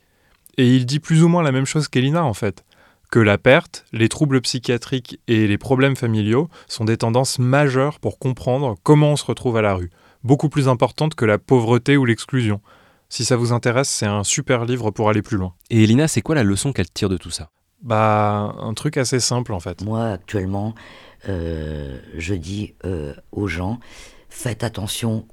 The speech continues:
Speaker 3: aux gens que vous aimez. C'est très important. Parce que, euh, l'amitié, ça n'a pas de prix. Et c'est important que de pas, euh, trahir, euh, les gens qui vous aiment. Et le jour où on n'a plus d'amis, bah, on n'a plus rien.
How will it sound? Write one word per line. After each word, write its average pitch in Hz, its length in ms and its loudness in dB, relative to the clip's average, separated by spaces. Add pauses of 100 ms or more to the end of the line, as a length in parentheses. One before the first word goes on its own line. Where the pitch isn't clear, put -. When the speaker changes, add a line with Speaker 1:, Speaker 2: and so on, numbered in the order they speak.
Speaker 3:
aux 110 160 -4
gens 101 300 -4
que - 140 -8
vous 92 420 -8
aimez. 95 300 -6 (600)
C'est - 300 -10
très - 380 -6
important. 90 480 -10 (800)
Parce 110 180 -6
que, 107 300 -4 (160)
euh, 92 260 -4
l'amitié, 113 560 -4
ça 107 140 -6
n'a 95 100 -6
pas 98 160 -8
de - 140 -14
prix. - 240 -14 (880)
Et 104 80 -6
c'est - 180 -2
important 123 640 -4
que 92 440 -6 (580)
de 101 200 -6
pas, 104 540 -4
euh, 87 160 -6
trahir, 117 600 -4
euh, 80 100 -6
les 87 120 -4
gens 98 180 -6
qui 95 160 -12
vous 87 200 -8
aiment. 85 220 -8 (800)
Et 95 80 -6
le 101 100 -2
jour 104 220 -6
où 110 60 -2
on - 20 -4
n'a 92 120 -4
plus 104 180 -8
d'amis, 90 280 -6
bah, 80 140 -12
on 85 40 -8
n'a 87 100 -8
plus - 180 -12
rien. 85 240 -8